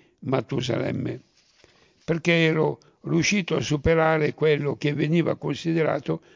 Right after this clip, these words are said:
un periodo critico di permanenza nel campo, cioè novanta, cento giorni, e perciò venivo identificato dagli altri deportati come un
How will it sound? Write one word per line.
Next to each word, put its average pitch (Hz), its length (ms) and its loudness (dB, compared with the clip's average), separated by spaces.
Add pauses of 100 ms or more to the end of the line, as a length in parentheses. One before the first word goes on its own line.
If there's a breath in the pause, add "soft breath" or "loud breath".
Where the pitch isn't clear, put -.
(300 loud breath)
un 180 200 0
periodo 156 540 4
critico 151 760 -4
di 151 220 -2
permanenza 123 840 -2 (360)
nel 139 240 -2
campo, 127 480 -8 (800 soft breath)
cioè - 320 4 (120)
novanta, 156 680 -2
cento 151 400 -2
giorni, 123 520 -6 (600 soft breath)
e 135 60 -2
perciò 190 420 0
venivo 185 380 0
identificato 160 1000 -2
dagli 135 300 -4
altri 160 320 0
deportati 165 760 -2
come 139 300 -2
un 151 280 0